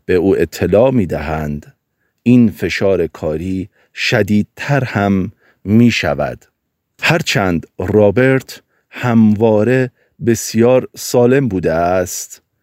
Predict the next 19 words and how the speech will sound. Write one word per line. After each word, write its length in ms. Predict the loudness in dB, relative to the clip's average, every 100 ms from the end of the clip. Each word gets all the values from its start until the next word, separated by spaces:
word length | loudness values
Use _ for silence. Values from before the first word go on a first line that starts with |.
| _ _ _
اخیراً 760 | -4 -4 0 2 4 4 0 -2 -4 _ _ 0
دچار 540 | 0 0 2 2 4
زخم 460 | 0 0 -2 -2 -6
معده 360 | -4 -2 0 -2
شده 560 | 0 0 2 0 -2 _ _ _ -20 -8
و 80 | -6
سردردهای 960 | -2 0 0 2 0 0 -2 0 2
میگرنی 800 | 2 2 -2 -2 0 2 4 2
مکرری 1000 | 0 -2 -2 -4 -4 -2 0 0 0 0
را 360 | 2 2 0 -4 _ _ _ -12
تجربه 560 | -4 -4 0 0 2
می‌کند. 600 | 0 -4 -8 -10 -10 -14 _ _ _ _ _ _ _ _ -6
حتماً 460 | -4 -2 -2 -2 -2
برای 480 | 0 2 4 4 2
شما 340 | 0 -2 -2
هم 260 | 0 -2 -4 -10
پیش 280 | -10 -6 -6
اومده 420 | -6 -6 -6 -10 _ _ -8
که 260 | -2 -2